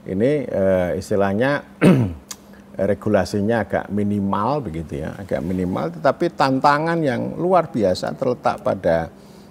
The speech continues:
eksekusi, pada pemberdayaan, pada konsolidasi, dan memang itu harus diperjuangkan. Jadi tujuan saya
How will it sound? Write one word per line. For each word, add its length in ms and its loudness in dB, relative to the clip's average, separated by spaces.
eksekusi, 680 -8
pada 160 2
pemberdayaan, 560 -2
pada 240 -2
konsolidasi, 800 -4
dan 240 0
memang 320 0
itu 240 -6
harus 240 0
diperjuangkan. 800 -8
Jadi 180 -2
tujuan 320 2
saya 400 0